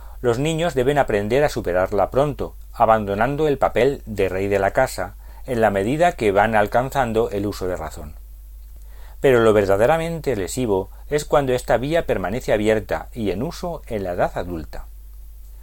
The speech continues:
Porque en la edad adulta, esta vía, además, no solo puede volver a abrirse cuando el drenaje del sexualismo se encuentre impedido, sino cuando el de la violencia también lo está, por un control férreo de la voluntad.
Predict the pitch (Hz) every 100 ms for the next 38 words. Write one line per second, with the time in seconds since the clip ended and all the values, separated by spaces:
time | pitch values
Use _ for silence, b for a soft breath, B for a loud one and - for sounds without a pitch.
0 | b b b - 127 120 101 85 92 117
1 | 156 175 185 - 107 - - - 110 117
2 | 139 135 147 117 110 92 85 110 110 -
3 | b b b 139 151 - 160 180 - 120
4 | 151 123 98 127 110 101 117 - 156 151
5 | 107 101 87 85 87 98 - 101 92 -
6 | 98 - 92 98 107 104 101 87 90 90
7 | 87 80 104 180 98 - - b b b
8 | b b b - 113 101 - 95 95 92
9 | 90 85 82 82 82 120 151 175 185 85
10 | 87 85 85 - 160 151 - - 82 85
11 | 104 107 87 87 123 165 131 - 131 160
12 | 151 113 90 80 80 76 73